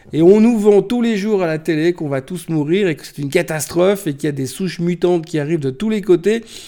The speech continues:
et que c'est super dur de vacciner. On nous annonce aussi que l'économie est en train de crever à tout petit feu et que l'on ferait bien de rester chez nous et de la fermer et de ne surtout pas déranger le travail de l'État qui passe plus de temps à brasser de l'air qu'autre chose.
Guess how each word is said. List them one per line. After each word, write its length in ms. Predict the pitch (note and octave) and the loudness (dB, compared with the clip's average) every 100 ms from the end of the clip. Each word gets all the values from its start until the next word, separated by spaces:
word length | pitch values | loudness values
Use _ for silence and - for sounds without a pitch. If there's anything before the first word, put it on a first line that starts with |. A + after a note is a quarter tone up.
| - - | -18 -4
et 100 | D#3+ | -2
que 100 | D#3+ | 0
c'est 160 | D3+ C#3+ | -2 -4
super 480 | C3 A3+ G#3 F#3+ E3+ | -6 -6 0 0 2
dur 160 | F#3+ | 0
de 80 | F3 | 0
vacciner. 540 | D#3 D3+ - C#3 A2+ - - - - _ | -2 -4 -6 -8 -8 -12 -20 -20 -20 _
On 160 | D#3 F3 | 6 6
nous 200 | G#3+ G#3+ | 8 6
annonce 340 | A#3+ B3+ B3 | 4 2 -2
aussi 300 | A3+ G3+ A3 | -4 -4 -6
que 100 | F#3 | -4
l'économie 540 | D#3+ D3+ E3 E3 F#3 F3+ | -2 0 0 0 2 0
est 60 | |
en 120 | C#3+ D3 | 0 -4
train 240 | - C#3+ | -6 -6
de 60 | C3+ | -4
crever 420 | - F3 F#3+ F#3 | 2 6 6 6
à 120 | C3+ | 2
tout 180 | C3 F#3 | -4 -8
petit 280 | - F#3 F#3+ | -8 -10 -8
feu 360 | A#3 B3+ B3 | -4 0 2
et 40 | F3+ | 2
que 120 | E3 | 0
l'on 160 | D#3 | -4
ferait 200 | C#3+ F3 | -4 -4
bien 160 | E3 G3+ | -2 0
de 60 | F#3+ | 0
rester 340 | D#3+ D#3 D#3+ | -2 -4 -4
chez 240 | C3+ G3 | -2 0
nous 280 | G#3 A#3 B3 | 2 2 2
et 80 | F3+ | 2
de 80 | D#3 | 2
la 140 | C3+ | -2
fermer 600 | A#2+ B3 B3+ A#3 A3+ C4 D#4 - - - | 0 6 8 8 4 2 -4 -18 -20 -8
et 100 | D#3+ | -4
de 100 | D#3 | -2
ne 80 | D3+ | -4
surtout 460 | - C4 A3+ A3+ | -6 -8 -6 -8
pas 160 | G3 G#3 | -6 -4
déranger 400 | F3+ E3 D#3+ D#3 | -4 -4 -6 -6
le 80 | D#3 | -8
travail 320 | D3 D3 D#3 | -6 -4 -4
de 80 | C#3 | -4
l'État 340 | C3+ C#3+ E3+ | -4 -2 -4
qui 160 | - C#3 | -6 -10
passe 220 | D3 C3+ | -8 -10
plus 160 | - D3 | -8 -4
de 140 | D3+ | -4
temps 180 | D3 D#3+ | -2 -2
à 60 | |
brasser 360 | C#3+ D3 D3+ D#3 | 0 -2 0 -2
de 60 | E3 | 0
l'air 160 | G3 | -2
qu'autre 300 | F3+ D#3+ D#3+ | -2 -2 -2
chose. 280 | D3 C3 G#2+ | -4 -6 -10